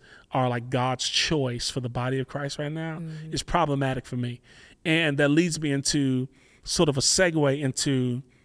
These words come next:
Speaker 1: the reason why I believe it's problematic, because now, um, I, I gotta, I, I got so much, I had to write my stuff
Speaker 2: <laughs>
Speaker 1: down. I, I think the deeper issue is this. The deeper issue is that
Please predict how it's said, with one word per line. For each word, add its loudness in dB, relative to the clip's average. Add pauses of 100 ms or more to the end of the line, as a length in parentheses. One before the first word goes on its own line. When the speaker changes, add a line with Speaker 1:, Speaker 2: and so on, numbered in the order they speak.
(440)
Speaker 1:
the 0
reason 4
why 4
I 2
believe 0
it's -8
problematic, -6 (100)
because -2 (360)
now, 2 (880)
um, 6 (100)
I, 4
I 6
gotta, 8
I, -4
I 4
got 8
so 4
much, 2
I 6
had 4
to 0
write 0
my 2
stuff 0
Speaker 2:
<laughs> -6
Speaker 1:
down. -2 (320)
I, 8 (100)
I 6
think 2
the 0
deeper 2
issue -2
is -4
this. -6
The -4
deeper 2
issue 0
is -2
that -2